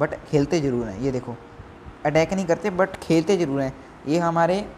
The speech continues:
सी डब्ल्यू एल के लिए ज़रूर participate करेंगे, तो इसलिए यार, अ, हमारा क्लैन अभी तो active नहीं है। ओके,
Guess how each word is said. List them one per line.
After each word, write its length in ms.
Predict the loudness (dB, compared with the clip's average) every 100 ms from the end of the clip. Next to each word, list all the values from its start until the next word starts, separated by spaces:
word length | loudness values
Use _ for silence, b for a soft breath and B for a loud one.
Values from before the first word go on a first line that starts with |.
| -14 -4
सी 160 | 0
डब्ल्यू 240 | 0 2 0
एल 80 | 0
के 120 | 0
लिए 140 | 0
ज़रूर 320 | 0 0 0
participate 460 | 0 0 0 -4 -2
करेंगे, 300 | -2 -2 -4
तो 380 | -2 -2 0 -2
इसलिए 380 | -6 -4 0 2
यार, 140 | 0 -2 B B B -2
अ, 40 | 2
हमारा 380 | 2 4 2
क्लैन 200 | 2 0
अभी 180 | 0 -2
तो 100 | 0
active 300 | 0 0 -2
नहीं 200 | -2 -4
है। 340 | -8 -10 -16 -20 -20 -20 -20 -20 -20 -20 -20 -20 -20 -18 -18 -18 -18 -18 -18 -8 -4
ओके, 220 | -2